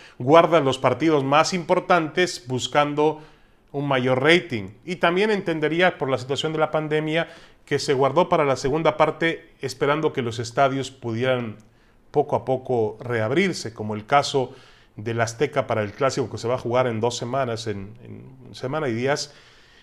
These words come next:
que se espera que por lo menos haya un cincuenta por ciento de aforo en el Estadio Azteca para el, el Clásico entre América y Chivas. Y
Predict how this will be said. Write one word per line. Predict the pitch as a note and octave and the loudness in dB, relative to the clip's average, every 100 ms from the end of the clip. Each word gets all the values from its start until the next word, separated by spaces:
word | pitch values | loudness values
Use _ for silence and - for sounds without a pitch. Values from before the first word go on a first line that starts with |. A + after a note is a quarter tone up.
| _ - | _ -8
que | A#2+ | -6
se | B2 | -4
espera | A#2+ D3+ C#3+ | 0 0 2
que | C3 | 0
por | A#2+ | -2
lo | A#2 | -2
menos | B2 C#3 B2 | -2 -2 -2
haya | C3 B2+ | -2 0
un | C3 | -2
cincuenta | B2+ - A#2+ A2 C#3+ D3+ D3 - | -4 -4 -6 -2 -2 -2 -4 -4
por | A2+ | -4
ciento | - C3 C3 | -4 -4 -2
de | A#2 | -2
aforo | G#2 B2 A#2+ C3 - | -2 -2 0 0 -4
en | A#2 | -8
el | A2 | -8
Estadio | G#2 - B2 | -8 -6 -4
Azteca | A2+ B2+ A2+ B2+ | -4 -6 -4 -4
para | A#2 G#2 | -4 -4
el, | G#2 G2 F#2 - - _ - | -6 -6 -12 -18 -20 _ -12
el | A2 | -12
Clásico | - B2 C3 A#2 A2 | -4 0 0 -2 -8
entre | F#2+ G2+ | -10 -8
América | G2 A2 G#2+ G2 | -8 -6 -8 -10
y | |
Chivas. | E2+ E2+ - - - - - - - | -14 -18 -18 -20 -20 -20 -20 -20 -12
Y | E3+ G3 | -4 -2